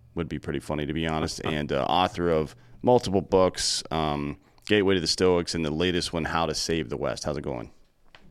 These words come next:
Speaker 2: It's great, thanks. I should say my name is Spencer. Andrew's
Speaker 1: Oh,
Speaker 2: my
Speaker 1: God
Speaker 2: dad.
Speaker 1: damn it. I knew I
Speaker 2: I,
Speaker 1: was gonna
Speaker 2: uh,
Speaker 1: do that.
Speaker 2: <laughs>
Speaker 1: Like, you know, when you, uh,
Speaker 2: Uh,
Speaker 1: when you're
Speaker 2: no
Speaker 1: like,
Speaker 2: worries,
Speaker 1: "I
Speaker 2: it's
Speaker 1: hope I,
Speaker 2: happy to
Speaker 1: I hope I don't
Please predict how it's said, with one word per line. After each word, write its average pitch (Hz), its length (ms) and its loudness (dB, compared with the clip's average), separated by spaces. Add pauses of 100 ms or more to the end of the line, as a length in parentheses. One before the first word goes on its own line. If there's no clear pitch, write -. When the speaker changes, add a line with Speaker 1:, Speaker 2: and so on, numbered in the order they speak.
(1200)
Speaker 2:
It's 85 280 -2
great, 78 300 -4
thanks. 73 240 -6
I 76 60 -2
should 69 180 -8
say 80 160 -2
my 71 140 -2
name 73 180 -2
is 69 140 -4
Spencer. - 520 0
Andrew's 78 260 0
Speaker 1:
Oh, 143 120 8
Speaker 2:
my 110 60 2
Speaker 1:
God 113 340 4
Speaker 2:
dad. 67 80 0
Speaker 1:
damn 98 200 0
it. - 180 -8
I 107 100 2
knew 131 180 6
I 131 60 8
Speaker 2:
I, 127 40 8
Speaker 1:
was 135 140 4
gonna 123 160 4
Speaker 2:
uh, 85 60 2
Speaker 1:
do 113 160 4
that. 95 340 2 (200)
Speaker 2:
<laughs> 131 180 0
Speaker 1:
Like, - 260 4
you 85 360 0
know, 151 160 6
when 147 240 6
you, 123 240 6
uh, 104 40 6
Speaker 2:
Uh, 87 360 4
Speaker 1:
when 73 100 4
you're 110 80 2
Speaker 2:
no 107 60 4
Speaker 1:
like, 98 80 4
Speaker 2:
worries, 80 260 4
Speaker 1:
"I - 40 4
Speaker 2:
it's 117 100 2
Speaker 1:
hope 120 100 2
I, 113 80 6
Speaker 2:
happy 90 120 0
to 73 220 -10
Speaker 1:
I 98 120 2
hope 113 200 0
I 107 120 4
don't 104 540 -2